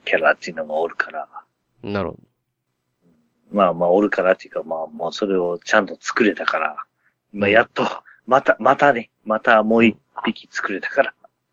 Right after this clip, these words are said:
Speaker 1: まあ、なんとかそれで、ワッツと遊びながら。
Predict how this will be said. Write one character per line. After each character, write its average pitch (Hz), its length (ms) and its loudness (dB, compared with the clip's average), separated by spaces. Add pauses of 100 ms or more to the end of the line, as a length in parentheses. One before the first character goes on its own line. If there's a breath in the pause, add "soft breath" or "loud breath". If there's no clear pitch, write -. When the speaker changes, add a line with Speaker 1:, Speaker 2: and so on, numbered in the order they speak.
(1300 soft breath)
Speaker 1:
ま 101 260 4
あ、 80 60 2
な 82 120 -2
ん 82 60 -10
と - 100 -10
か - 160 -2
そ - 200 -10
れ 92 100 -10
で、 101 380 6
ワ 95 140 6
ッ - 20 6
ツ - 160 -12
と - 80 -2
遊 80 240 -10
び 78 120 -14
な 78 140 -8
が 82 80 -2
ら。 82 240 -4